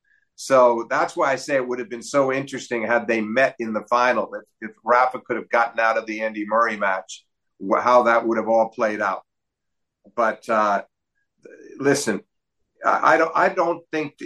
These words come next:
Mert, that anybody would have anticipated. And you're, you're right. For, I think you're largely right about the reason for it being that backhand ad court return off the slice serve. But I don't think anybody would have anticipated that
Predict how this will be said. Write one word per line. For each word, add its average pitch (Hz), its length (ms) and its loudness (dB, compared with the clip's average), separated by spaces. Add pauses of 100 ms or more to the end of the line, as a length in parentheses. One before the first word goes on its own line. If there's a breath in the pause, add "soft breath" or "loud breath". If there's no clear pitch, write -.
(220)
Mert, 135 300 2
that 131 120 0
anybody 135 360 0
would 117 160 0
have 113 100 -4
anticipated. 110 760 -4
And 117 220 -4
you're, 127 240 -2
you're 127 240 -2
right. 143 440 2
For, 117 300 -6
I 123 80 2
think 151 320 -8
you're 147 200 4
largely 131 420 2
right 127 360 0
about 107 360 -4
the 98 80 -20
reason 120 580 -8
for 131 240 4
it 113 100 -4
being 117 180 -6
that 110 240 0
backhand 110 580 -2
ad 113 240 0
court 117 240 -4
return 104 480 -2
off 101 200 -2
the - 80 -20
slice 104 420 -4
serve. 123 300 -2 (600)
But 117 140 0
I 131 120 2
don't 147 160 -2
think 113 140 -10
anybody 127 400 -4
would 107 140 -6
have 107 120 -6
anticipated 104 920 -4
that 104 260 4